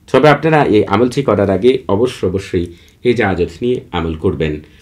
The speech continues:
আপনারা যারা কমেন্টের মাধ্যমে ইজাজত নিতে চান তারা নিজের নাম, বাবার নাম, মায়ের নাম, পূর্ণ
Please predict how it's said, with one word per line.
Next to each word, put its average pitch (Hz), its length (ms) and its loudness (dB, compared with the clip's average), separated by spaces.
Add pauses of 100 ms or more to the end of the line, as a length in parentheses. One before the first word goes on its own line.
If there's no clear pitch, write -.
(140)
আপনারা 147 360 2 (100)
যারা 85 180 0 (320)
কমেন্টের 120 460 2
মাধ্যমে 87 380 -2
ইজাজত 78 380 -6
নিতে 123 260 -2
চান 80 200 -4
তারা 95 240 -2
নিজের 117 240 2 (100)
নাম, 76 140 -6 (160)
বাবার 107 260 -2 (100)
নাম, 69 140 -8 (140)
মায়ের 101 340 -2
নাম, 73 120 -8 (520)
পূর্ণ 139 160 6